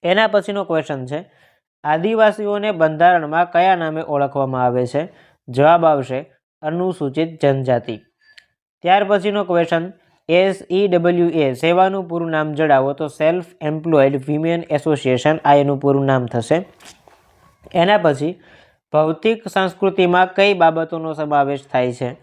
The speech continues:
તો ફર્નિચર છે, મકાન છે,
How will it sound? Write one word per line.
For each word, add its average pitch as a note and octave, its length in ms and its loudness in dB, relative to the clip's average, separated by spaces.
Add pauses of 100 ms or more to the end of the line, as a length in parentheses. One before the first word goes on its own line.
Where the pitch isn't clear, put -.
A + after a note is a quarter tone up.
(360)
તો C#3+ 120 2
ફર્નિચર D3+ 680 0
છે, C#3 340 0
મકાન C#3 560 -2
છે, C3 500 0